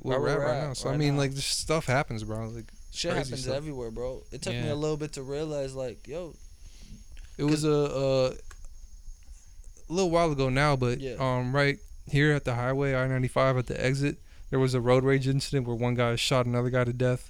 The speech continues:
Speaker 2: Oh, yeah, I've heard. Yeah,
Speaker 1: That wasn't
Speaker 2: yeah.
Speaker 1: that long ago either.
Speaker 2: Yeah, there's been a couple, um, shits happening. And then, like, just people I went to school with. A lot of 'em passed away. Like,
Speaker 1: Yeah.
Speaker 2: a lot of 'em. Some are in prison.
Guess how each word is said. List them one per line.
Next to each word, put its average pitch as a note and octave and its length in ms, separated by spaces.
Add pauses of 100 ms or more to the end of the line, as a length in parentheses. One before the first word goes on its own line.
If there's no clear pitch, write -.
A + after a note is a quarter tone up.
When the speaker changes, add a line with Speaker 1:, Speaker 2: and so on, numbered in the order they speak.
Speaker 2:
Oh, C3+ 140
yeah, C#3+ 240
I've C3+ 80
heard. C3+ 200
Yeah, C#3 280
Speaker 1:
That B2 140
wasn't B2 240
Speaker 2:
yeah. A#2+ 60
Speaker 1:
that A#2+ 80
long A#2+ 160
ago A#2+ 220
either. A#2+ 300 (480)
Speaker 2:
Yeah, B2+ 200
there's C3+ 260
been F3+ 200
a D#3+ 60
couple, C#3+ 580
um, A2+ 280 (640)
shits - 460
happening. C3 500
And C3+ 140
then, D3 120
like, C#3+ 140
just D3+ 180
people F#3+ 200
I E3+ 40
went D#3 180
to B2 60
school C#3+ 300
with. B2 160 (540)
A A#2+ 60
lot D3 200
of C#3 100
'em C3+ 140
passed C3 320
away. B2 560 (220)
Like, C#2 160 (120)
Speaker 1:
Yeah. A2+ 320
Speaker 2:
a B2 60
lot C#3+ 280
of B2+ 140
'em. A2+ 220 (600)
Some E3 220
are D3 100
in B2 120
prison. D#3+ 500